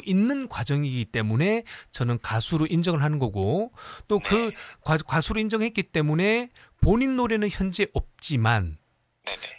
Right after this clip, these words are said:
Speaker 1: 또 처음에는 노래가 없기 때문에 스타전화 데이트에 초대하기도 사실 명분이 될지 안 될지 살짝 고민을 했었어요.
Speaker 2: 네네.
Speaker 1: 그런데 음반 준비를 하고 있는 상태고, 이렇게
Speaker 2: 네.
Speaker 1: 검증을 다 받은 가수고, 훌륭한 가수고,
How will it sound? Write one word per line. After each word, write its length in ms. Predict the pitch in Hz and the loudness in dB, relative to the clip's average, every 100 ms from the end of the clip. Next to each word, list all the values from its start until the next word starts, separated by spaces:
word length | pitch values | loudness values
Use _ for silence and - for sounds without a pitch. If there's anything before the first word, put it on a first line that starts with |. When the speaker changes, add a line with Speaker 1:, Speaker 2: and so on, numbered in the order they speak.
| _ | _
Speaker 1:
또 100 | 226 | -4
처음에는 600 | 220 285 277 247 233 226 | 0 0 0 2 2 2
노래가 280 | 165 214 202 | 4 4 2
없기 220 | 147 - | -2 -4
때문에 760 | - 185 175 175 175 175 175 170 - - | -4 -2 0 0 0 0 -2 -4 -12 -16
스타전화 520 | - 214 202 196 185 | -2 0 2 0 2
데이트에 440 | 170 170 - 170 | 0 -2 -2 0
초대하기도 920 | - 294 247 208 170 151 196 208 214 - _ _ _ | 2 0 0 -4 -4 -2 0 0 -4 -10 _ _ _
사실 320 | - 220 233 | -6 -2 -2
명분이 400 | 175 170 226 226 | 2 2 2 -2
될지 260 | - 202 220 | 0 2 2
안 80 | 185 | 0
될지 220 | 175 175 | -2 -4
살짝 280 | - 190 - | -6 -8 -2
고민을 380 | 175 214 226 190 | 0 2 0 0
했었어요. 760 | 220 - 123 98 104 90 90 - _ - | -2 -4 -4 -2 -2 -4 -10 -18 _ -6
Speaker 2:
네네. 420 | 107 104 90 - - | -4 -4 -6 -8 -6
Speaker 1:
그런데 600 | 269 269 254 254 254 247 - | -6 -4 -2 -2 -2 -6 -6
음반 320 | 170 180 214 175 | -2 2 0 0
준비를 320 | 165 180 170 | -6 -4 -4
하고 160 | 220 185 | -4 -2
있는 140 | 170 | -2
상태고, 880 | 170 240 - 156 120 120 151 107 104 - - - - | -4 -6 -4 -4 -2 -2 -2 -4 -10 -16 -20 -14 -6
이렇게 200 | 190 208 | -4 -2
Speaker 2:
네. 100 | - | -2
Speaker 1:
검증을 500 | - 143 151 208 220 | 2 4 4 2 2
다 160 | - 135 | 0 0
받은 320 | 160 180 185 | 2 2 -2
가수고, 500 | 120 117 160 127 107 | -4 -6 -4 -4 -4
훌륭한 360 | - 202 202 208 | -4 -4 -2 -2
가수고, 880 | 165 113 - 123 104 123 110 92 101 | -2 -2 -4 -4 -2 -2 -2 -4 -10